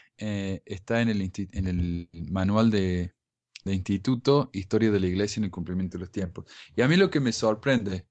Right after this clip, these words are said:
¿no? No solamente que, que hablan acerca de los matrimonios plurales de José Smith, sino que dice que este matrimonio fue el primero que fue,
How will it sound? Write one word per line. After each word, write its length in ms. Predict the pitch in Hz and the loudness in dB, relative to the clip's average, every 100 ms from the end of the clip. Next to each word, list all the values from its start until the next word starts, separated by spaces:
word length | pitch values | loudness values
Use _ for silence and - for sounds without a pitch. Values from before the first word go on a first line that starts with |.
| - | -12
¿no? 240 | - 101 | -2 2
No 140 | 110 127 | 6 4
solamente 540 | - 127 120 120 110 | 4 6 6 6 2
que, 400 | - 92 85 - _ - - | 0 -2 -2 -4 _ -20 -10
que 140 | - 95 | 0 2
hablan 300 | 127 120 101 | 2 2 -2
acerca 380 | 90 104 - 101 | -6 -10 -8 -6
de 120 | 92 | -6
los 120 | 90 | -6
matrimonios 520 | 92 80 92 101 98 95 _ | -8 -6 -6 -4 -6 -10 _
plurales 420 | - 95 98 98 92 | -10 -4 -2 -2 -4
de 80 | |
José 300 | 90 101 95 | -8 -8 -8
Smith, 280 | 95 110 113 - - - | -2 -2 -2 -6 -20 -16
sino 300 | - 123 135 | 0 4 4
que 120 | 139 | 4
dice 360 | 117 120 120 113 | 4 4 2 0
que 180 | 98 113 | 2 2
este 180 | 143 139 | 2 4
matrimonio 800 | 127 117 110 135 117 110 127 - _ _ _ | 2 4 2 4 6 6 4 0 _ _ _
fue 380 | - 123 127 - | 0 2 4 2
el 180 | 110 | 0
primero 760 | 107 104 104 123 131 107 117 - _ _ _ - | 0 -2 2 4 4 4 2 -4 _ _ _ -10
que 100 | 101 | -10
fue, 500 | - 104 107 123 - | -4 0 2 0 -4